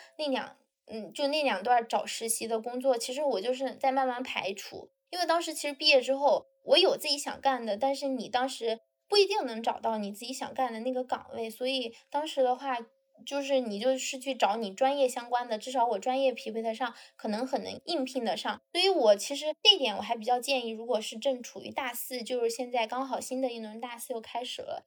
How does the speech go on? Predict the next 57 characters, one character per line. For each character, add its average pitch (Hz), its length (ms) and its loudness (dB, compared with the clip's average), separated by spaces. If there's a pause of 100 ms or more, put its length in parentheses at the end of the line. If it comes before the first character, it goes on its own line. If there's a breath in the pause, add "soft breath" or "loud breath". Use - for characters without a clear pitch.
(140)
如 247 120 -4
果 247 160 4
你 226 340 -8 (180 soft breath)
就 277 140 0
是 254 60 4
珍 311 220 0
惜 311 200 -4
自 285 100 -10
己 254 80 -2
的 - 140 -6
实 - 300 -4
习 202 260 -2
的 220 400 6
时 - 260 -4
期， 226 300 -6
因 254 100 -2
为 294 140 0
正 320 100 -2
当 311 160 0
你 240 120 -2
毕 240 180 -6
业 262 160 4
之 262 160 0
后， 269 160 6
其 233 180 -6
实 226 280 -4 (140)
你 220 220 -2
实 220 200 -4
习 240 120 2
的 247 140 4
这 247 140 -2
段 226 180 2
经 254 180 -4
历 254 140 -2
是 262 140 0
可 262 100 -4
以 233 80 0
帮 247 180 -2
你 254 80 -6
排 214 300 -6
除 226 140 -6
掉 262 180 4
很 220 160 -8
多 220 140 -4
你 233 120 -8
不 202 160 -10
想 311 280 -8
做 320 180 0
的 220 80 -2
东 208 220 -8
西。 - 240 -14 (220)
如 285 100 -4
果 381 120 6
你 269 320 -2
遇 349 160 -2
到 226 240 8
了 120 320 2